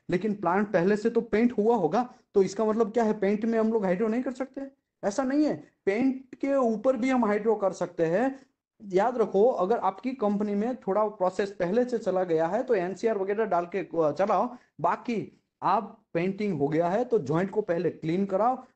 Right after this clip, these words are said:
और जॉइंट truly क्लीन होना चाहिए, उसमें कोई कोटिंग नहीं होना चाहिए।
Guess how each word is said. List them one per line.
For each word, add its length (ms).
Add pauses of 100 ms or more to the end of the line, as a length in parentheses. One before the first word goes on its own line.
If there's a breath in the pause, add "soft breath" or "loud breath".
और 240
जॉइंट 320 (140)
truly 340
क्लीन 440
होना 300
चाहिए, 260
उसमें 380
कोई 160
कोटिंग 420
नहीं 220
होना 240
चाहिए। 280